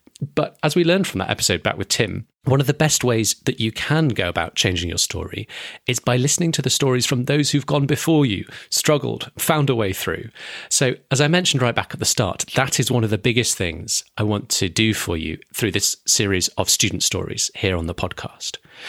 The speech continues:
So if there were any parts of Katie's struggles that resonated with you,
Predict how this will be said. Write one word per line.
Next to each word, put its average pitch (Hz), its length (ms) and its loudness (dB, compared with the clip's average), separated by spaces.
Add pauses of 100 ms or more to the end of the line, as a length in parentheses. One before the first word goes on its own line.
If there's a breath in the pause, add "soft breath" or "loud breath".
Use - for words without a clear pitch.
(340 loud breath)
So 135 140 4
if 139 100 0
there 151 100 2
were 185 240 4
any 135 140 2
parts - 420 -2
of - 140 -8
Katie's 123 320 0
struggles - 500 -2
that - 140 -4
resonated 123 560 0
with - 160 -12
you, - 160 -16